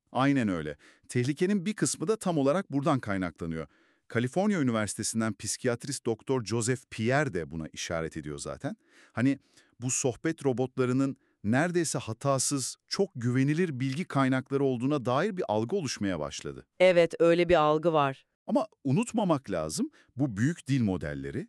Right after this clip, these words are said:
Speaker 1: yani L L M'ler, temel olarak size duymak istediklerinizi, sizi tatmin edecek cevapları vermek üzere tasarlanmışlar. Yani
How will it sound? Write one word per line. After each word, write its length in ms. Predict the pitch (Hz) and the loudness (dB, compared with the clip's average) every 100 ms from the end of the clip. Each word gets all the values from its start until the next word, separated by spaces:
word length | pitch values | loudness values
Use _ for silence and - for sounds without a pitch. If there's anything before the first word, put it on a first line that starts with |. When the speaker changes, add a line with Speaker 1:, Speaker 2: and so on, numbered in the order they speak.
| _ | _
Speaker 1:
yani 300 | 82 80 87 104 | -6 -4 -4 -2
L 240 | 101 95 | 0 0
L 100 | 90 | -2
M'ler, 320 | 80 123 254 _ _ _ - | -2 -4 -6 _ _ _ -4
temel 280 | 123 185 | 0 2
olarak 460 | 285 120 98 190 - _ _ | 2 0 -2 -6 -12 _ _
size 400 | - 160 202 214 | -8 -4 -4 -2
duymak 400 | 120 120 190 220 | 0 0 0 -2
istediklerinizi, 1000 | 123 - 98 82 - 82 78 78 85 196 - _ | -4 -4 -4 -6 -6 -4 -4 -6 -6 -8 -10 _
sizi 300 | - 143 190 | -6 -4 -4
tatmin 460 | - 143 131 214 233 | -4 -4 -2 -2 0
edecek 420 | 170 127 131 - | 0 0 -2 -2
cevapları 560 | 131 120 120 - 139 131 | 0 2 0 0 0 2
vermek 360 | 127 117 120 | 2 2 0
üzere 240 | 90 87 80 | -2 -4 -4
tasarlanmışlar. 920 | 90 - 76 71 67 65 - 65 - _ _ - - | -6 -6 -6 -8 -10 -10 -10 -10 -16 _ _ -12 0
Yani 320 | 110 120 | 2 4